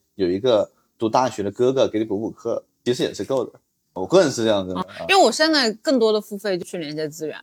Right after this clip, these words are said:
Speaker 1: 啊。
Speaker 2: 去混圈子。而我其实是在思考，我说既然要报，那为什么不报一个贵的，那种像国外的N B A，或者说商学院啊，这种六十万学费起步的，那不如就存钱去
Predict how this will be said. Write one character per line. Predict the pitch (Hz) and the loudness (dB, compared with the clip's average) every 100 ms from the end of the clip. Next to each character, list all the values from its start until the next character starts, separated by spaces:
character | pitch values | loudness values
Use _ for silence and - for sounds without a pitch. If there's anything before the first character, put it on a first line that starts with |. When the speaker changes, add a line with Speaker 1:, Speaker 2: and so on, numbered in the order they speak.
| _ | _
Speaker 1:
啊。 | - - | -2 0
Speaker 2:
去 | |
混 | 180 180 165 127 _ _ _ | 0 -2 -6 -10 _ _ _
圈 | - 156 151 | -8 -6 -6
子。 | 143 - - _ - _ _ | -8 -12 -18 _ -20 _ _
而 | - 247 | -4 -2
我 | - 190 | 0 0
其 | 185 - 208 | 0 0 0
实 | 247 | -2
是 | 247 | -4
在 | 226 214 | -2 -2
思 | - - | -2 -10
考， | 208 202 151 147 _ _ | -8 -6 -6 -8 _ _
我 | 170 | -6
说 | 202 - _ | -4 -6 _
既 | - 294 | -4 0
然 | 185 | 0
要 | 165 160 | 0 -2
报， | 175 147 | -2 -2
那 | 170 | -2
为 | 202 | -4
什 | 208 | -6
么 | 160 | -8
不 | 160 | -8
报 | 214 185 | -4 -4
一 | |
个 | 160 | -4
贵 | 156 220 151 | 0 0 0
的， | - - _ _ | -6 -14 _ _
那 | 208 185 | -10 -8
种 | 151 - | -8 -8
像 | 214 170 - _ _ _ _ - _ - | -6 -6 -8 _ _ _ _ -20 _ -4
国 | 175 | 2
外 | 202 220 | 4 4
的 | |
N | 170 196 | 2 -2
B | 190 | 0
A， | 180 180 | 0 0
或 | 185 | -4
者 | - | -4
说 | 240 247 | 2 4
商 | 254 311 311 | 6 6 6
学 | 285 247 | 6 6
院 | 269 | 8
啊， | 277 233 | 8 8
这 | 226 | 6
种 | 254 247 | 2 4
六 | 320 | 4
十 | - | 4
万 | 202 190 | 2 -2
学 | 190 170 | -2 0
费 | 214 180 - - - _ | 2 2 0 -16 -20 _
起 | - - 185 | -6 -2 0
步 | 180 220 | 2 2
的， | 175 143 _ _ | 2 -2 _ _
那 | 240 233 - _ - | 2 2 -2 _ 2
不 | |
如 | 262 190 | 4 6
就 | 180 185 | 2 -2
存 | - 175 | -2 -2
钱 | 202 175 | -2 -2
去 | - 185 | -2 -2